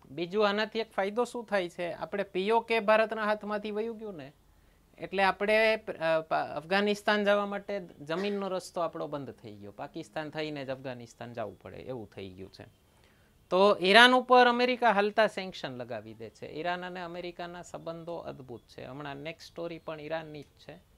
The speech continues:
પાછો ઈરાન ઉપર જ આવું છું હું, બત-, તમને સમજાવું કેમ, અ, ઈરાનના સંબંધ ખરાબ છે અમેરિકા સાથે. તો, અ, ઈરાન પાસે તેલ ખૂબ છે, નેચરલ ગેસ ખૂબ જ છે, પ્રાકૃતિક વાયુ.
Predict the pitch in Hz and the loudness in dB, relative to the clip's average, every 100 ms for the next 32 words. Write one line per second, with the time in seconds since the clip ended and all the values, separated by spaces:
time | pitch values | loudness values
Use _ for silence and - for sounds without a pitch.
0 | _ _ - - _ _ - - - - | _ _ -20 -20 _ _ -20 -20 -16 -12
1 | 139 139 139 135 139 123 127 131 131 - | -10 -10 -12 -12 -12 -8 -8 -8 -10 -16
2 | 127 131 139 _ _ 135 139 - 139 123 | -16 -18 -20 _ _ -14 -14 -16 -18 -14
3 | 135 127 117 147 151 135 127 - 139 139 | -14 -14 -14 -14 -10 -8 -8 -12 -14 -12
4 | 123 - 127 123 113 139 135 127 127 113 | -14 -14 -12 -12 -10 -10 -8 -10 -12 -14
5 | 127 127 120 107 131 127 123 - 135 123 | -14 -14 -14 -12 -8 -8 -10 -18 -18 -16
6 | 123 - 120 - 117 165 214 _ - - | -16 -14 -12 -10 -10 -10 -12 _ -20 -20
7 | _ _ _ _ _ 175 175 180 185 185 | _ _ _ _ _ 0 4 4 4 2
8 | - 143 147 147 143 139 - 170 202 240 | 0 -4 -4 -4 -4 -8 -6 6 8 8
9 | 240 240 - 247 - 180 170 151 143 120 | 6 2 2 -2 0 -2 -2 -4 -12 -14
10 | - 127 143 _ _ _ _ _ - 156 | -16 -18 -18 _ _ _ _ _ -14 -12
11 | - 190 180 151 151 - - 135 110 - | -6 -4 -4 -4 -6 -10 -16 -14 -14 -16
12 | - 117 - 143 - 143 - 123 117 117 | -20 -20 -14 -12 -12 -14 -16 -12 -10 -10
13 | 98 | -10